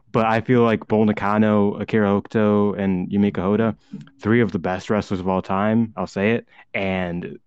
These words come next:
their, their matches together, absolutely amazing. This match,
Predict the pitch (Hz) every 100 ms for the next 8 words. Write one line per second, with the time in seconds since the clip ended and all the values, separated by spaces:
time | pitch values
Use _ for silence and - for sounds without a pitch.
0 | _ _ _ _ _ - 110 110 107 98
1 | 101 104 98 104 - 117 113 117 117 113
2 | _ _ - 139 139 104 95 95 92 92
3 | - _ - 131 117 107 95 - -